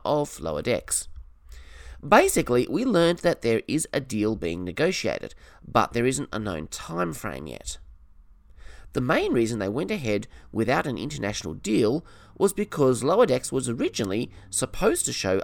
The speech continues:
after Discovery Season three. But covid nineteen kinda messed all of that up, and they ended up bringing Lower Decks forward. It's still a little hard to hear everyone else talking about the show, but I'll be waiting until I can watch the show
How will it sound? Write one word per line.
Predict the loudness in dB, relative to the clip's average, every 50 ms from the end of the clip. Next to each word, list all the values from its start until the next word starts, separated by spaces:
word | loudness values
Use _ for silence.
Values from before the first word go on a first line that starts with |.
| 0
after | 0 2 2 2 2 0 -4 -6 -8
Discovery | -6 -6 -4 -4 -4 -4 -6 -6 -8 -10 -12 -14
Season | -10 -8 -8 -8 -8 -10 -8
three. | -4 -2 -2 -2 -2 -4 -10 -18 -20 -20 -20 -20 -20 -20 -20 -20 -20 -20 -20 -2 4
But | 4 4 4 4 0
covid | -2 4 6 6 6 4 2 0
nineteen | 0 0 0 0 -2 -2 -2 -2 -2 -6
kinda | -8 -6 -6 -4 -4 -2
messed | -2 -2 -4 -4 -4 -4
all | -4 -2 -2
of | -2
that | -2 -2 2
up, | 2 2 2 2 -2 -12 -14 -16 -18 -20 -20 -12 -4
and | -2 0 0 0 0 -2
they | -4
ended | -4 -4 -2 0 2 2
up | 2 2 0 -2 -4
bringing | -4 -4 -2 -4 -4 -4
Lower | -4 -2 -2 -2 -2
Decks | -2 -4 -6 -8 -10
forward. | 0 4 4 6 6 4 0 -2 -4 -12 -18 -20 -20 -18 -18 -14 -10
It's | -8 -6 -6
still | -2 2 4 6 6
a | 6
little | 6 4 2 -2
hard | -4 -4 -2 0 2 2 2 0 -2 -4 -10 -16 -18 -10 -6
to | -6 -2
hear | 0 2 2 2 2
everyone | 0 -2 -2 -2 -2 -2
else | -4 -4 -4
talking | -2 2 2 2 2 0 0
about | 0 -2 -2
the | -2
show, | -4 -2 0 0 2 2 0 0 2
but | 4 6 6
I'll | 6 6 4
be | 4 4 6
waiting | 6 6 6 4 4 0 -4
until | -4 -4 -2 -2 0 0 0
I | 0 0 -2
can | -2 -2 -2 -2
watch | -2 -2 -2 -4
the | -6
show | -2 2 4 6 6 4 4